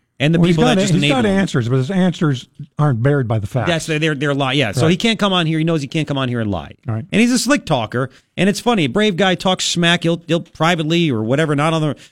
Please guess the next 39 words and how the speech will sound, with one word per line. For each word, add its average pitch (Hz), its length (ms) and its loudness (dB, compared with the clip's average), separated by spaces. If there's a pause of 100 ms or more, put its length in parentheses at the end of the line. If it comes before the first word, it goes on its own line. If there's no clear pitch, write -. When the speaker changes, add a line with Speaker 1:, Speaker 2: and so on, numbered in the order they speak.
Speaker 1:
not 170 200 2
on 190 80 2
the 180 80 2
radio, 170 340 2
say 151 240 -4
things 143 300 -2
about 120 220 0
you, 180 260 2
say 143 140 -6
things 135 200 -2
about 123 220 0
me, 156 320 0 (260)
and 135 140 -2
never 190 220 2
actually 175 220 -2
get 175 100 2
it. - 240 -14
I 208 120 2
don't 277 100 2
know. 240 120 0
Again, 156 380 0 (180)
if, 151 240 -2
if 165 160 -2
people 240 220 2
were 233 100 2
saying 202 220 0
things 185 240 0
about 151 220 2
me 156 240 2
that 127 160 -2
weren't 127 240 -4
true 98 360 -4 (320)
or 143 140 2
sp-, - 160 -4 (120)
spouting 185 420 0
things 156 160 0
that 127 160 -2
weren't 143 280 -2
true, 127 320 0